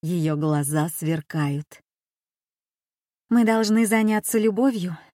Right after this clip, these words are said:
потом нужно хорошенько выгулять собак, вернуться домой,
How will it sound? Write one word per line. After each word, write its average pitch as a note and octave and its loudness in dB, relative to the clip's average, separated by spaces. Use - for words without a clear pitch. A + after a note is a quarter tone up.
потом C#4 2
нужно A#3 0
хорошенько A3 0
выгулять F3+ 0
собак, E3+ -4
вернуться D4 2
домой, G#3+ 0